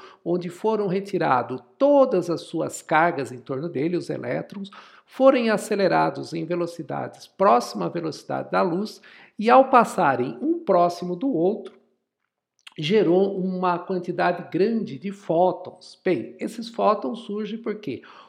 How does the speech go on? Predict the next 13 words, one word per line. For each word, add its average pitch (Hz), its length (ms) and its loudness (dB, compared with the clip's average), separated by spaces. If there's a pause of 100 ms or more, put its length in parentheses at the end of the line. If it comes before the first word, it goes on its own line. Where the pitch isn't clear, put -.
(120)
o 233 160 0
íon, 254 380 2
ele 202 220 0
tá 131 520 -6 (260)
com 156 200 -4
carga 131 460 0
positiva, 220 800 -6
porque 156 320 -8
foi 151 180 -6
retirada 123 560 -2
as 113 100 -12
cargas 113 440 -6
negativas, 180 800 -6